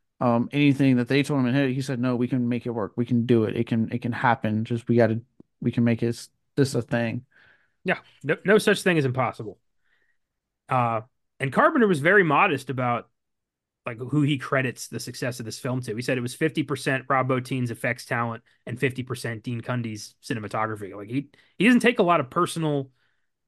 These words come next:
Speaker 2: like, you know, praise for how the film turned out. He th-, he says, you know, "It was my team," which I respect.
Speaker 1: He's always been like that, and that's why I think when, like, peo-, you know, again, why I kinda defend him with his, like, his, his grumpy man status now,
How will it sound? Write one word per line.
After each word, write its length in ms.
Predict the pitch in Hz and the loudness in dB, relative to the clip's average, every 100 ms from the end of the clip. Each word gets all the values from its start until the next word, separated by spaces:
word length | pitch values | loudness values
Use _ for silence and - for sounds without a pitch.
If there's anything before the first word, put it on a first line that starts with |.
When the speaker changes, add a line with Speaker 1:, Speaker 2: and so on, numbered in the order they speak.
| _ - | _ -6
Speaker 2:
like, 300 | 123 107 - _ _ _ _ | -6 -6 -18 _ _ _ _
you 60 | 135 | -12
know, 180 | 101 - _ _ _ - | -10 -14 _ _ _ 0
praise 420 | 180 160 131 117 | 2 4 2 -2
for 320 | - 117 110 120 | -4 -4 -4 -4
how 120 | 120 | -4
the 80 | 117 | -4
film 240 | - 147 | -4 -4
turned 220 | 135 113 101 | -2 -4 -4
out. 140 | 95 | -8
He 80 | 110 | -8
th-, 160 | 120 | -8
he 60 | 110 | -8
says, 260 | - 110 113 | -8 -6 -6
you 60 | |
know, 120 | 107 | -8
"It 80 | 120 | -6
was 140 | 117 113 | -6 -6
my 140 | 107 | -8
team," 360 | - 120 101 120 _ _ | -6 -8 -8 -16 _ _
which 320 | 131 123 - - - | -10 -10 -10 -10 -6
I 60 | |
respect. 420 | 107 - 104 - _ _ _ _ _ _ _ _ _ _ _ _ _ _ | -6 -8 -14 -16 _ _ _ _ _ _ _ _ _ _ _ _ _ _
Speaker 1:
He's 160 | - 233 | 10 10
always 340 | 147 156 165 | 12 10 10
been 180 | 165 170 | 8 6
like 160 | 170 160 | 6 6
that, 240 | 165 160 | 8 8
and 120 | - 135 | 8 6
that's 160 | 170 | 8
why 200 | 220 208 | 8 8
I 40 | 139 | 8
think 240 | 143 147 | 4 2
when, 100 | 143 | 4
like, 180 | 127 127 | 2 0
peo-, 120 | 143 | -4
you 120 | 131 135 | -4 0
know, 240 | 120 117 _ _ _ _ - | 0 -2 _ _ _ _ 0
again, 240 | 139 139 | 2 4
why 120 | 143 127 | 4 2
I 80 | |
kinda 260 | 135 151 127 | 0 0 0
defend 200 | - 131 | 0 0
him 60 | 127 | 0
with 100 | 123 | 0
his, 120 | 123 | -2
like, 140 | 117 | -2
his, 280 | - 117 - | -4 -10 -6
his 180 | - 131 | -2 0
grumpy 260 | - 113 127 | 0 2 6
man 240 | 120 120 | 6 6
status 460 | 127 - 131 131 135 | 2 2 4 2 4
now, 240 | 151 143 | 4 4